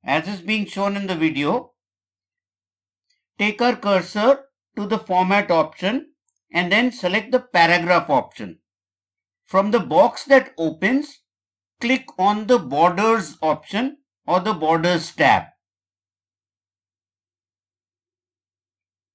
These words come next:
You will see many options here.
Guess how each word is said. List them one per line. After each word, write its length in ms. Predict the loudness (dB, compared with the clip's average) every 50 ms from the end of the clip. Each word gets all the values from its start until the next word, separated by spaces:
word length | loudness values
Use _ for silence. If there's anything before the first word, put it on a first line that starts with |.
| _ _ _ _ _ _ _ _ _ _ _ _
You 160 | -4 -4 -2
will 100 | -2 -2
see 320 | -6 -6 -4 -4 -4 -4 -2
many 300 | -2 -2 -2 -2 0 2
options 500 | 2 2 0 0 -6 -8 -8 -6 -6 -4
here. 300 | -2 0 0 0 0